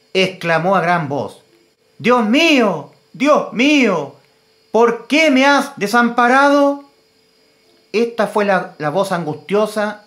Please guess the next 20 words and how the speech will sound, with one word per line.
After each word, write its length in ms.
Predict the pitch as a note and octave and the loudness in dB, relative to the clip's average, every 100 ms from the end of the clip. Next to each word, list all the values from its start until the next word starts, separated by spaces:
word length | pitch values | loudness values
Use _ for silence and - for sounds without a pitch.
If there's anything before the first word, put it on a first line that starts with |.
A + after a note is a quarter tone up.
| - | -18
del 340 | B2+ D3+ B2+ | -6 -4 -4
Cordero 540 | C#3+ C3+ B2+ E3 E3 | -8 -8 -4 -4 -2
de 100 | D3+ | -4
Dios, 480 | C#3+ D#3+ D#3 - - _ _ _ _ _ _ _ | -4 -6 -6 -10 -20 _ _ _ _ _ _ _
del 280 | B2+ D3+ - | -4 -4 -6
Santo, 840 | - G3+ F#3+ C#3+ B2 A#2+ G2 F2+ _ _ | -2 0 0 -4 -10 -12 -12 -16 _ _
Santo 680 | - - G3+ E3+ D3+ - C#3+ | -8 -2 0 -2 -6 -6 -4
Hijo 240 | D3+ D3 | -4 -6
de 120 | C3+ | -8
Dios, 280 | C3 C#3+ A#2+ - - - _ | -4 -6 -8 -14 -20 -20 _
del 400 | B2 D#3+ D#3 B2+ | -2 0 0 -2
Dios 420 | D3 A3 - - | 0 0 0 -4
Todopoderoso, 1120 | A3 A#3+ A#3+ A#3 A3+ A3 A3+ A#3+ A#3 B2+ F#2 - _ _ | 0 2 4 2 2 2 2 2 -2 -10 -14 -20 _ _
del 320 | B2+ F3+ F#3+ E3+ | -4 0 0 0
Verbo 500 | D#3 B3 B3+ A#3 A#3 | 2 2 2 2 2
Divino, 680 | A#3+ A#3+ C4+ G3 C3+ G2+ G2+ | 2 2 2 2 -2 -4 -2
del 140 | E3 | 2
Alfa 440 | A#3 B3+ A#3+ A#3+ | 4 2 0 2
y 60 | A#3+ | 2
Omega, 680 | A#3 B3 B3 E3+ B2 G2+ - | 4 4 2 0 -4 -6 -14